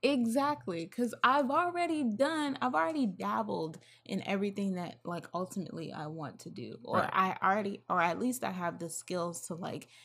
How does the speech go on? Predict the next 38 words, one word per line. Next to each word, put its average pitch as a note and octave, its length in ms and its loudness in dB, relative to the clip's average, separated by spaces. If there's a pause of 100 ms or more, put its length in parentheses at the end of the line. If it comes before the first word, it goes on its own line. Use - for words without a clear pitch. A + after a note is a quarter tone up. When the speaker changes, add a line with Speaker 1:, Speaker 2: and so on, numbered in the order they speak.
(140)
Speaker 1:
get G3 200 0
me F#3 140 -2
halfway E3 520 -6
there D3+ 560 -6 (400)
and, E3+ 200 -2
like, D#3+ 360 -4
jump E3+ 300 -2
from E3 320 -6
that - 340 -4 (240)
to F3+ 160 -6
something E3 540 -6
else. - 320 -12
Like, E3 180 -6 (160)
you C4 140 0
Speaker 2:
Right. - 0 -
Speaker 1:
know, G#3+ 400 0 (320)
use F#3+ 420 2
whatever F3+ 500 0
I've E3+ 280 0
already E3+ 400 0
done F3 280 -4
as E3+ 220 -6
a E3+ 80 -2
leaping, D#3+ 800 -8 (600)
like, F#3 260 -2
what B3 160 -8
is C#4+ 100 -10
it C4+ 60 -12
called? C#4+ 160 -10
Like E3+ 120 -4
a E3 60 -2
springboard E3 880 -2 (400)
Speaker 2:
A - 40 -14
Speaker 1:
to - 40 -8
Speaker 2:
leap E3+ 160 -2
of E3 60 -2
Speaker 1:
get - 0 -
Speaker 2:
faith. E3+ 240 -2